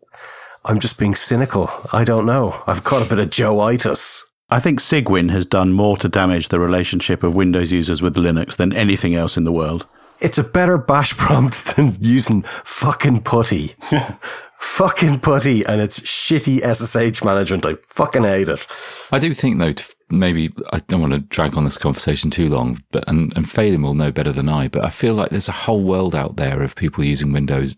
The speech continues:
Speaker 3: every day for their proprietary stuff that we just don't even know about because we've been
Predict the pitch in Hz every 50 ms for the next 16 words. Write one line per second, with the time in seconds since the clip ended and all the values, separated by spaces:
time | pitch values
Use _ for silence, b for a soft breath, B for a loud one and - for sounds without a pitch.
0 | - - 101 98 90 87 87 - 78 67 64 65 65 - - 73 71 69 69 -
1 | - 80 - - 98 90 85 85 - - - 71 69 67 - - - 71 67 65
2 | - - - - - 135 147 - 139 123 - - 117 107 90 104 90 82 85 80
3 | 85 98 104 104 85 67 67 64 64 - - 80 - - - - 80 71 - -
4 | 76 69 69 69